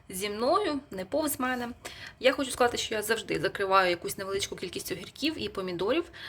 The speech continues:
В моєму випадку це от таких чотири півтора літрових баночки і три півлітрових. І я думаю, що я, мабуть, більше і не буду закривати, тому що от нам цієї кількості, в принципі, вистачає. Це так, знаєте, іноді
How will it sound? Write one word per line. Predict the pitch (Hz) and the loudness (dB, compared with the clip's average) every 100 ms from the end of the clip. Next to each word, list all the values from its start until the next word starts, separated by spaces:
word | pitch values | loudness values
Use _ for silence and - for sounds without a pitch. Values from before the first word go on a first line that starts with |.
| - | -12
В | - | -4
моєму | 233 269 240 | 0 0 0
випадку | 214 226 233 - | 4 4 4 -2
це | 196 202 | -4 0
от | 190 185 | 0 -2
таких | - 175 180 - | -8 -8 -8 -8
чотири | - - 214 190 | -10 -2 2 4
півтора | 180 185 - 185 | 2 -4 0 2
літрових | 185 175 247 320 | 2 2 4 4
баночки | 254 247 262 247 - 226 208 | 2 0 0 0 -2 -2 -2
і | 202 | -4
три | - 196 196 - - - | 0 2 2 -2 -20 -14
півлітрових. | - 202 196 202 311 311 - | -6 2 2 6 4 4 2
І | 226 233 220 | 0 2 4
я | 233 | 4
думаю, | 233 226 220 202 | 2 -2 -2 -4
що | - 202 | -2 0
я, | 202 | 0
мабуть, | 202 196 196 | 0 -2 -4
більше | 185 196 190 | -2 0 0
і | 185 | 0
не | 196 | 2
буду | 320 339 | 2 4
закривати, | 320 285 269 262 - 254 - - - - - - - - - - - - | 2 2 2 2 0 -6 -6 -18 -14 -12 -10 -10 -10 -12 -14 -18 -20 -6
тому | - 277 | 0 2
що | 294 - 262 254 262 254 247 233 | 4 2 6 8 8 8 8 6
от | 233 - - 208 | 4 0 -4 -2
нам | 254 359 | 2 0
цієї | - 247 247 | 0 -2 -4
кількості, | 233 320 311 226 - | -2 -2 0 -2 -2
в | 190 | -4
принципі, | 226 262 254 - | 0 0 0 -4
вистачає. | 196 202 - 180 - 160 - 156 - - - | 0 0 0 -4 -2 0 0 -2 -8 -18 -8
Це | - | -2
так, | - 190 175 | 4 4 4
знаєте, | 233 302 285 | 2 0 2
іноді | 196 247 233 190 196 202 196 190 | 0 2 -2 -4 -6 -2 2 2